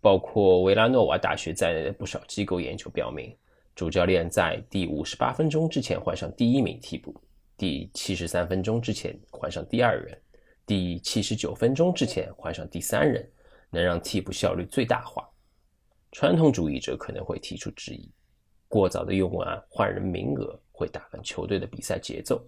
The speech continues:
当然，由于每场比赛的比分形式各不相同，换人并不存在既定的规则。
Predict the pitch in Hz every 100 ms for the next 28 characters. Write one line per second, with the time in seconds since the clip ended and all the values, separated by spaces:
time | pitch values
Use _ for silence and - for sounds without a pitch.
0 | _ _ _ _ _ - 139 147 95 95
1 | - _ _ - 101 104 92 92 101 90
2 | 95 90 92 - - 110 - 87 - -
3 | 110 95 - 147 147 76 73 - _ -
4 | - 92 85 90 - 110 - - 85 92
5 | - - 101 92 - - 92 95 -